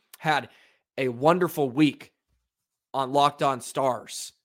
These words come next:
A couple of wins, a couple of dominating performances from different players, just all around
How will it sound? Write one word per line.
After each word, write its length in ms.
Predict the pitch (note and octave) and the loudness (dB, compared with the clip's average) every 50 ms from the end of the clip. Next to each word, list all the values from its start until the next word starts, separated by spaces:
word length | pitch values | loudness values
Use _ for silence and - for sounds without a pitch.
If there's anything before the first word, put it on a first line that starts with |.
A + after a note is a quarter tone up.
| - | -14
A 80 | - - | -14 -12
couple 420 | - - - G#3+ A3 G#3+ G3 E3 | -12 -4 2 2 2 2 0 -2
of 180 | D3 C3 A#2+ A#2 | -2 -2 -2 -2
wins, 600 | C3 D3 F3 G3 G#3+ A3 A3 A3 - - - - _ _ _ _ _ _ _ _ _ _ _ _ _ _ _ _ _ _ _ _ - | 0 2 2 2 0 0 -4 -8 -8 -10 -12 -12 _ _ _ _ _ _ _ _ _ _ _ _ _ _ _ _ _ _ _ _ -18
a 60 | - _ - | -18 _ -16
couple 420 | - - F#3 G3 G3 G3 F#3+ E3 D3+ | -10 0 0 0 0 2 0 2 2
of 140 | B2+ A2+ - - _ _ _ _ _ _ _ _ _ _ _ _ _ _ | 0 0 -6 -20 _ _ _ _ _ _ _ _ _ _ _ _ _ _
dominating 720 | - - C#3 F#3 G3+ G3+ F#3+ F#3 F#3 F#3+ F#3+ F#3 F3+ E3 - _ _ | -8 -4 0 0 2 2 2 2 2 2 2 0 -4 -6 -8 _ _
performances 1040 | - A#2 - - - - D#3 F#3+ G#3+ A3 G#3+ G3+ G#3 - G3 G3 G#3 G3 - - - _ _ _ _ _ _ _ _ _ _ _ _ _ _ - | -18 -18 -18 -18 -12 -4 0 0 2 0 0 -2 -2 0 0 0 0 -2 -8 -14 -16 _ _ _ _ _ _ _ _ _ _ _ _ _ _ -6
from 420 | D3 D3+ D3 C#3 C3+ B2+ A#2 G#2+ _ _ _ _ _ _ _ _ _ _ _ _ _ _ _ _ - - _ - C#3 B2 | -2 -2 -2 -2 -4 -8 -12 -14 _ _ _ _ _ _ _ _ _ _ _ _ _ _ _ _ -20 -20 _ -18 -12 -2
different 360 | A2+ F3+ F#3 G3 G3 E3 - | 0 0 0 0 -4 -6 -6
players, 720 | - - D3+ D#3+ F3+ F#3+ F#3+ G3 G3 F3+ - - - - _ _ _ _ _ _ _ _ _ _ _ _ _ _ - | -10 -4 -2 0 0 0 0 -2 -6 -8 -12 -14 -16 -18 _ _ _ _ _ _ _ _ _ _ _ _ _ _ -10
just 300 | - C3+ B2 - - - _ - | -10 -10 -10 -10 -14 -16 _ -4
all 280 | - E3+ G3 G#3+ G3+ F#3+ | 4 6 6 8 8 6
around 420 | E3+ D#3 D#3+ D3+ C3+ A#2+ A2+ A2 | 4 4 2 2 2 -2 -6 -12